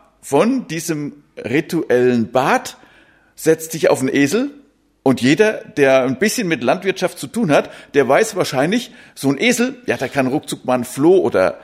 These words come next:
eine Laus oder was weiß ich im Pelz, nein, im Feld sitzen. Ähm, und dann würde das ja wieder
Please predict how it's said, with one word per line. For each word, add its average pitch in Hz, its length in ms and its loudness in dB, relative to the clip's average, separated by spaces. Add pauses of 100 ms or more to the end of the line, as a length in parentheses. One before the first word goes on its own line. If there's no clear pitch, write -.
(240)
eine 104 100 -4
Laus 147 460 -4
oder 95 220 -2
was 120 160 -6
weiß 120 200 -2
ich 240 140 -4
im 170 100 -2
Pelz, - 500 -2
nein, 101 300 0
im 101 280 -4
Feld 131 280 0
sitzen. - 460 -6 (680)
Ähm, 131 320 0 (420)
und 226 360 2 (800)
dann 143 240 0
würde 165 280 4
das 180 480 0 (580)
ja 127 200 -2
wieder 135 400 0